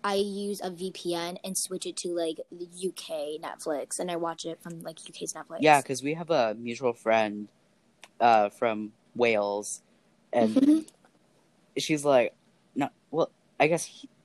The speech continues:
Speaker 2: he, yeah, I keep forgetting that, you know, they're a guy.
Speaker 1: Yeah.
Speaker 2: But he's like,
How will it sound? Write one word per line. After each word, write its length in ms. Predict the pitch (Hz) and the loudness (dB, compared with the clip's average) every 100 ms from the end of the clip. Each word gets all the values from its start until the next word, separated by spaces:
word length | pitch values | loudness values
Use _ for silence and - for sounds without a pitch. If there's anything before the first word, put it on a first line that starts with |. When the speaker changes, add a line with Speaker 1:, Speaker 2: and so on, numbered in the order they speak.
| _ | _
Speaker 2:
he, 340 | 123 - 165 123 | -14 2 4 4
yeah, 180 | 107 110 | 6 6
I 100 | 107 | 6
keep 180 | 104 135 | 4 -2
forgetting 360 | 131 117 110 110 | 2 2 0 0
that, 180 | 110 - _ | -2 -2 _
you 140 | - 104 | -8 -4
know, 160 | 95 - - | -4 -6 -2
they're 100 | 87 | -2
a 40 | |
guy. 200 | 90 92 - - - - _ - - | 0 -4 -6 -14 -20 -20 _ -20 -10
Speaker 1:
Yeah. 140 | - - - | -6 0 6
Speaker 2:
But 120 | 151 | 6
he's 200 | 156 147 | 6 4
like, 220 | 151 - | 2 2